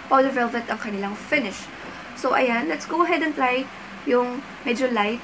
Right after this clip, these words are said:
or lighter shade first. Guys, ang cute ng packaging, oh, diba? San ka pa? Packaging pa lang, grabe, ang ganda-ganda. Super cute.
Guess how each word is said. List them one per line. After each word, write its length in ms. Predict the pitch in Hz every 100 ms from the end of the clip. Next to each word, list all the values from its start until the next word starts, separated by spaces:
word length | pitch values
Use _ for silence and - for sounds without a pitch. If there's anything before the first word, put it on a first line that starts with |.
| -
or 120 | 220
lighter 400 | 208 208 254 277
shade 280 | - 226 214
first. 520 | - 190 214 277 - - - - - - - - - - - - - -
Guys, 200 | 269 330
ang 160 | 339 311
cute 240 | 381 339
ng 120 | 330 302
packaging, 520 | 302 302 285 285 285
oh, 120 | 254 254
diba? 480 | 262 247 240 247 - - - - - - -
San 220 | - 285
ka 160 | 285 285
pa? 320 | 269 240 277
Packaging 480 | 302 311 311 311 359
pa 100 | 302
lang, 240 | 254 285
grabe, 300 | 285 302 285
ang 140 | 277 294
ganda-ganda. 880 | 294 285 269 254 214 202 220 240 220 - - -
Super 240 | - 294 339
cute. 440 | 320 320 302 302